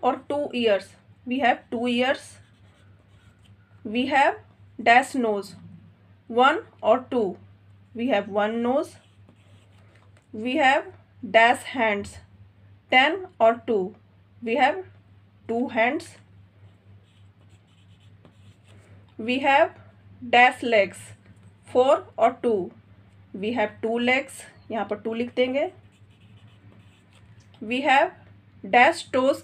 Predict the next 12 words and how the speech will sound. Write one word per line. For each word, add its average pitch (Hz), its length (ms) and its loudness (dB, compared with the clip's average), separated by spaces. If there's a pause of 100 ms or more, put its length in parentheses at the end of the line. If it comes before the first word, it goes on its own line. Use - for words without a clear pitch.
in 247 80 -2 (160)
all, 190 240 0 (480)
ten 269 260 4 (460)
oblique 233 340 -6
two? 196 160 -6 (500)
We 214 140 -6
have 208 320 -2
ten 233 320 0
toes 247 320 4
in 247 160 -6
all, 262 180 -2 (2750)
यहाँ 196 120 -6